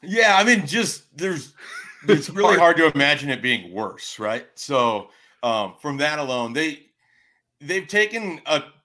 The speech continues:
Speaker 1: a multifaceted approach with special teams this year. They now have a special teams coordinator in Bill Bush, who is really involved,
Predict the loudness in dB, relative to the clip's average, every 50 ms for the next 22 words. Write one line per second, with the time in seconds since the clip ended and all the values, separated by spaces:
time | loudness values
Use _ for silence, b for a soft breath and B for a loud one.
0 | _ -14 -12 -10 -6 -2 -2 -2 -2 -2 -6 -14 -10 -8 -8 -8 -8 -8 -10 -10
1 | -10 -10 -10 -10 -10 -8 -8 -8 -8 -8 -12 -16 -18 -16 -14 -14 -14 -12 -14 -20
2 | -18 -14 -14 -14 -14 -14 -18 -18 -18 -16 -14 -12 -12 -12 -12 -10 -6 -4 -4 -2
3 | -2 -2 -4 -6 -8 -10 -10 -10 -10 -10 -16 -16 -14 -14 -14 -14 -14 -12 -10 -10
4 | -10 -10 -10 -10 -10 -10 -12 -12 -12 -12 -12 -12 -12 -12 -12 -12 -12 -12 -14 -14
5 | -14 -14 -14 -14 -12 -12 -12 -12 -12 -12 -10 -8 -8 -8 -10 -12 _